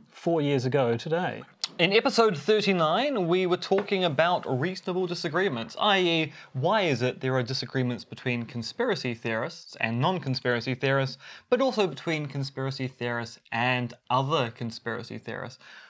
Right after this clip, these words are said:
Speaker 2: Which, if you want to hear that, go back to episode thirty-nine back in
Speaker 1: I have
Speaker 2: twenty fifteen.
Speaker 1: literally no memory of that episode.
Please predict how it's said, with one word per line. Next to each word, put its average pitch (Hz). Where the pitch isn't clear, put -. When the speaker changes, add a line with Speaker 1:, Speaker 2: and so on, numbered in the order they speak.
Speaker 2:
Which, 294
if 165
you 156
want 131
to 120
hear 123
that, 123
go 190
back 117
to -
episode 107
thirty-nine 123
back 117
in 123
Speaker 1:
I -
have 110
Speaker 2:
twenty 113
fifteen. 120
Speaker 1:
literally 135
no 123
memory 120
of 117
that 131
episode. 131